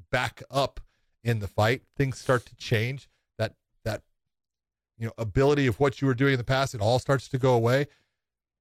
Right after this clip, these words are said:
And Tyron has the ability to do exactly what I'm saying. He can put him on his back foot, he can put pressure on him,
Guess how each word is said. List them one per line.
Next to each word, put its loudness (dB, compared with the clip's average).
And 0
Tyron 4
has 0
the -2
ability 0
to 0
do 2
exactly -4
what -4
I'm -12
saying. -10
He -8
can -6
put 0
him 0
on 2
his -4
back -2
foot, -2
he -8
can -14
put -2
pressure 0
on 2
him, -10